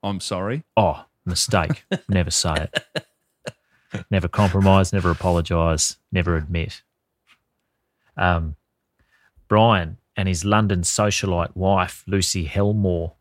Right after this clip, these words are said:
Speaker 2: were on the plane with their four boys, Otis, Isaac, Tara, and Merlin.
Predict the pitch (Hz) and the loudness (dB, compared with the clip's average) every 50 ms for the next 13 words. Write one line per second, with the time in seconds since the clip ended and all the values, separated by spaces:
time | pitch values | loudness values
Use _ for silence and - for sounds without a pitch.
0 | _ _ _ _ _ _ _ _ _ _ _ - 98 98 87 82 82 - - 107 | _ _ _ _ _ _ _ _ _ _ _ -2 0 0 0 0 -2 -2 0 2
1 | 101 98 95 90 80 73 - _ _ _ _ - 113 123 95 90 87 - - - | 4 4 4 2 0 -4 -8 _ _ _ _ -12 -10 -6 -6 -6 -6 -6 -2 2
2 | 123 117 110 95 113 110 113 113 101 90 82 76 - - - - - - _ _ | 2 4 4 4 4 4 6 6 4 2 0 -2 -2 -4 -4 -4 -6 -10 _ _
3 | _ _ _ _ _ _ _ _ _ _ _ _ _ _ _ - 110 107 110 - | _ _ _ _ _ _ _ _ _ _ _ _ _ _ _ 2 2 2 2 2
4 | - 87 - - - - - - _ _ _ _ _ - 95 92 95 98 85 92 | 0 -2 -2 0 -2 -2 -4 -6 _ _ _ _ _ 0 4 4 4 4 4 2
5 | 90 78 - - - _ _ _ _ - - - 110 104 104 104 101 92 87 80 | 0 -2 -2 -6 -16 _ _ _ _ -10 -6 -2 0 2 2 2 2 0 -2 -4
6 | 82 - _ _ _ _ _ _ _ - 92 85 82 87 90 92 92 95 98 95 | -6 -10 _ _ _ _ _ _ _ -10 -8 -6 -4 -2 0 2 2 4 4 2
7 | 87 80 - | 2 0 -4